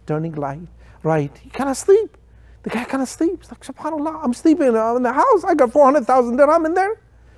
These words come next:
So he's, you know, turning left, right, left, right. His wife, she gets up. He goes, "What is wrong with you? Why, why can't you sleep?" He says, "La ilaha illallah, I have four hundred thousand dirham. I don't know what to do."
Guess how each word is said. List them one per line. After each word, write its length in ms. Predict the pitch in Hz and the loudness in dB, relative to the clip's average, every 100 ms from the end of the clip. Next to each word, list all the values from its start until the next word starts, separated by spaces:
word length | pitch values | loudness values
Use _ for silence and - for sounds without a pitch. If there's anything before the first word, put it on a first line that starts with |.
| - - - | -20 -20 -6
So 160 | 254 | 0
he's, 320 | 240 208 - - | 2 2 -2 -4
you 140 | 254 | 0
know, 100 | 226 | 0
turning 320 | - 226 190 | 2 0 0
left, 240 | 202 196 - | -2 -4 -4
right, 320 | 196 185 - | -4 -4 -6
left, 320 | 190 202 202 | -4 -4 -4
right. 180 | 208 208 _ _ - _ _ _ _ _ _ _ _ _ | -8 -8 _ _ -20 _ _ _ _ _ _ _ _ _
His 240 | 180 165 | -6 -4
wife, 460 | 165 180 165 - _ _ | -2 -2 -2 -8 _ _
she 160 | - 151 | -20 -12
gets 300 | 151 151 151 | -12 -10 -14
up. 140 | 143 | -14
He 80 | 156 | -14
goes, 280 | - 147 214 | -14 -14 -12
"What 140 | 233 | -10
is 120 | 170 | -10
wrong 180 | 170 202 | -8 -6
with 120 | 190 | -6
you? 80 | 156 | -6
Why, 200 | 147 196 | -4 -4
why 180 | 180 196 | -4 -4
can't 240 | 196 180 | -6 -10
you 80 | 185 | -12
sleep?" 240 | - 190 185 | -12 -12 -12
He 80 | 180 | -14
says, 220 | - 190 | -14 -14
"La 120 | 196 | -14
ilaha 220 | 196 196 | -14 -14
illallah, 300 | 175 175 202 | -12 -12 -8
I 80 | 190 | -6
have 140 | 185 | -6
four 160 | 226 214 | -4 -4
hundred 200 | 226 196 | -4 -4
thousand 280 | 196 190 220 | -4 -4 -4
dirham. 240 | 208 196 | -6 -4
I 80 | 190 | -4
don't 120 | 214 | -2
know 60 | 208 | -4
what 120 | 202 | -6
to 100 | 220 | -8
do." 160 | 254 | -10